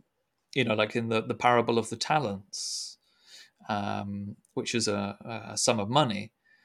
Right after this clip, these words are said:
Um, you know, these different individuals are given different quantities, you know, and there's the man who's given very little, um,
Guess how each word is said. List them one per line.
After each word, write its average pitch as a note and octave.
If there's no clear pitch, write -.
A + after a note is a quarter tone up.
Um, G2+
you A#2+
know, G#2
these A2
different C3+
individuals A#2+
are B2
given A#2+
different C3+
quantities, A2
you B2
know, G#2
and A#2
there's A2+
the A#2
man C3
who's A#2+
given A2+
very C3+
little, C3+
um, A2+